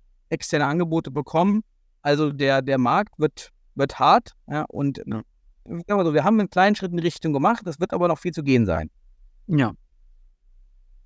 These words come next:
Speaker 2: Toi, toi, toi.
Speaker 1: Mhm.
Speaker 2: Kommen wir auf den Stuttgarter
Speaker 1: Ja.
Speaker 2: Futsal Club. Ich glaube, wir sind uns einig, wir sind nicht
Speaker 1: Das
Speaker 2: unglücklich.
Speaker 1: wäre, ja, ja, ich habe gefragt nach der Enttäuschung der Saison,
Speaker 2: <laughs>
Speaker 1: wenn ich vielleicht davon weg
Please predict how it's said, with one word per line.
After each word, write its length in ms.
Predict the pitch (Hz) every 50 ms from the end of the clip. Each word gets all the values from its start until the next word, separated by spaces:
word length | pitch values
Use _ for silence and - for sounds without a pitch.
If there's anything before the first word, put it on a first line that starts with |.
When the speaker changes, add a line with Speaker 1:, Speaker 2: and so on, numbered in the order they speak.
| _ - _ _ _ _ -
Speaker 2:
Toi, 340 | - 156 156 160 170 151 - _ _ _
toi, 340 | - - 143 139 139 139 139 - - _ _
toi. 380 | - - 143 117 101 92 87 90 - _ _ _
Speaker 1:
Mhm. 220 | - 139 139 165 165 - _ _ _ _ _ _
Speaker 2:
Kommen 160 | - 190 196 240
wir 120 | 254 226
auf 120 | 214 -
den 80 | - 190
Stuttgarter 300 | - - - 131 135 175
Speaker 1:
Ja. 160 | 156 - _
Speaker 2:
Futsal 240 | _ - - 220 214
Club. 260 | - - 240 - -
Ich 100 | 160 -
glaube, 540 | - - 131 117 147 180 180 185 180 180 175 - _ _ _ _ _ _ -
wir 120 | 131 127
sind 200 | 139 160 160 151
uns 160 | 151 147 139
einig, 580 | - - 107 127 151 165 165 170 156 - - -
wir 120 | 139 135
sind 160 | - 160 175
nicht 100 | 180 160
Speaker 1:
Das 240 | 165 - 180 202 165
Speaker 2:
unglücklich. 160 | 160 120 226
Speaker 1:
wäre, 160 | 226 - 101 - _ _ _ _ _ _ _ _ _ _ _ _ _ _ _
ja, 160 | 196 156 165 175
ja, 140 | 185 214 220
ich 100 | - 208
habe 140 | 226 233 214
gefragt 260 | 175 185 208 214 185
nach 100 | 196 165
der 100 | - 175
Enttäuschung 560 | 160 - 180 190 202 196 - 190 170 156 143
der 160 | 156 170 170
Saison, 420 | 156 147 160 160 185 202 190 - -
Speaker 2:
<laughs> 100 | 147 147
Speaker 1:
wenn 120 | 160 226
ich 40 | 165
vielleicht 320 | - 220 165 165 160 156
davon 240 | 156 151 - - 143
weg 140 | 156 - -